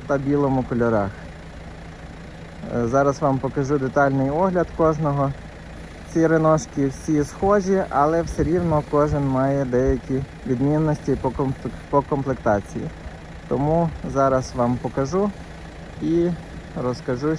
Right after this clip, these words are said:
що в якому, який пробіг і який стан. Давайте, друзі, розпочнемо з чорненького Мегана. Це є дванадцятий рік. Автомобіль має один підкрас,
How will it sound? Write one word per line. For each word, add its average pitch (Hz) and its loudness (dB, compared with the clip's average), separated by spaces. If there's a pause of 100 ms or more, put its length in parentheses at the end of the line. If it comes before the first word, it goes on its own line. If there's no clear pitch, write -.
(140)
що 151 2
в 147 -4
якому, 127 0 (540)
який 123 0
пробіг 123 0 (720)
і 123 0
який 117 0
стан. 98 -2 (640)
Давайте, 147 2
друзі, 143 2
розпочнемо 135 2
з - -8
чорненького 160 4
Мегана. 156 4 (1120)
Це 151 2
є 139 4
дванадцятий 131 2
рік. 180 0 (1700)
Автомобіль 143 2
має 139 2
один 127 2
підкрас, 170 0